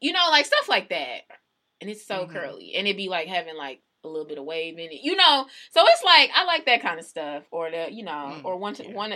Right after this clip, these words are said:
Speaker 1: one episode, she was like, "And that's why you're messy." I thought that was good, too. I was like, "See, that's that black people stuff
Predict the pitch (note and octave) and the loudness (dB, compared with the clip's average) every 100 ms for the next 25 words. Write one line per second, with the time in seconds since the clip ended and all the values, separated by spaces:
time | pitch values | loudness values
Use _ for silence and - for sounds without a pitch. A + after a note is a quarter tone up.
0 | F#3 F#3 G3+ E3+ - E3 E3 F3+ D#3 C#3 | -10 -8 -8 -8 -8 -10 -10 -14 -10 -8
1 | C3 _ - - - - A3+ E4 - D#4+ | -8 _ -20 -20 -12 -8 -4 -4 -4 -6
2 | B3 F3+ D#3 C#3 F#2+ - _ _ _ - | -6 -6 -8 -10 -14 -20 _ _ _ -10
3 | G3 F3 E3+ D3 C3+ C#3 B2 - - D#3 | -6 -6 -6 -10 -10 -16 -16 -16 -20 -20
4 | E3+ - D#3+ F3 G3+ - - D#3 F3+ _ | -20 -20 -20 -20 -20 -20 -20 -14 -14 _
5 | _ _ - | _ _ -20